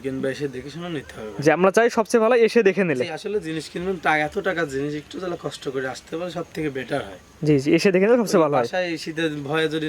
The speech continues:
Speaker 1: না আসেন, তাহলে তো টাকার কোনো মান নেই আপনার কাছে।
Speaker 2: জি,
Speaker 1: একটু
Speaker 2: জি।
Speaker 1: যদি একদিন সময়টা বের করে, ব্যয় করে যদি আসতে পারেন, তাহলে এতে আপনি লাভবান হবে। আমার
Speaker 2: জি।
Speaker 1: ক্ষেত্রেও কাজ, আর থেকে গরু কিনলে এসে দেখে শুনে নেবেন, দর্শক ভাই।
Speaker 2: জি, ঠিক আছে ভাইজান, মূল্যবান সময় দিয়ে আপনার গরুটা দেখানোর জন্য আপনাকে অসংখ্য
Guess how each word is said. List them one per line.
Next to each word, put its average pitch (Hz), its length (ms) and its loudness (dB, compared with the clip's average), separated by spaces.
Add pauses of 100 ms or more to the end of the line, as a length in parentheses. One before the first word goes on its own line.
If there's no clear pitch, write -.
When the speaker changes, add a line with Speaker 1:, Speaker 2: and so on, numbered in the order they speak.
Speaker 1:
না 151 140 0
আসেন, 147 220 -6
তাহলে 156 220 -4
তো 160 60 -10 (100)
টাকার 139 280 0
কোনো 147 120 -4
মান 120 220 -8 (100)
নেই 107 160 -12
আপনার 120 260 -16
কাছে। - 140 -12 (140)
Speaker 2:
জি, 156 80 4
Speaker 1:
একটু 139 100 6
Speaker 2:
জি। 123 80 0
Speaker 1:
যদি 120 160 2 (380)
একদিন 165 380 0
সময়টা 156 280 -2 (100)
বের 147 220 4
করে, 139 200 -2 (220)
ব্যয় 135 200 0
করে 131 200 -2
যদি 131 120 -4
আসতে - 320 -10
পারেন, 190 240 -4
তাহলে 147 220 2
এতে 139 160 -6
আপনি 131 200 -4
লাভবান 127 340 0
হবে। 101 140 -12 (340)
আমার 147 160 2
Speaker 2:
জি। 131 100 -2
Speaker 1:
ক্ষেত্রেও 202 300 2
কাজ, 196 240 2
আর 147 140 0
থেকে 143 240 0
গরু 135 200 -2
কিনলে 190 260 0 (360)
এসে 165 120 4 (100)
দেখে 160 220 0
শুনে 139 200 -6
নেবেন, 117 260 -12
দর্শক - 280 -12
ভাই। 214 100 -14 (200)
Speaker 2:
জি, - 80 -8 (360)
ঠিক 190 180 6
আছে 202 140 2
ভাইজান, 202 200 4 (120)
মূল্যবান 214 420 6
সময় 214 220 4
দিয়ে 196 120 6
আপনার 196 200 2
গরুটা 196 220 4
দেখানোর 208 220 0
জন্য 220 120 0
আপনাকে 208 200 2
অসংখ্য 233 220 2